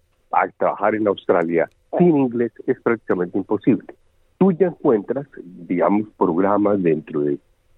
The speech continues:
de, para, para, para las visas inclusive, eh, eh, están des-, están muy patrocinados por, por los estados, como Western Australia tiene un programa muy importante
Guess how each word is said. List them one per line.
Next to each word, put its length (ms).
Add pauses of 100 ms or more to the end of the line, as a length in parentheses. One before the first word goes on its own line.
(160)
de, 320 (100)
para, 320 (140)
para, 380 (120)
para 220
las 260
visas 380
inclusive, 720 (580)
eh, 180
eh, 340
están 400
des-, 200
están 460
muy 480 (600)
patrocinados 960
por, 260 (100)
por 120
los 180
estados, 580
como 180 (420)
Western 340
Australia 360
tiene 200
un 80
programa 380
muy 340
importante 720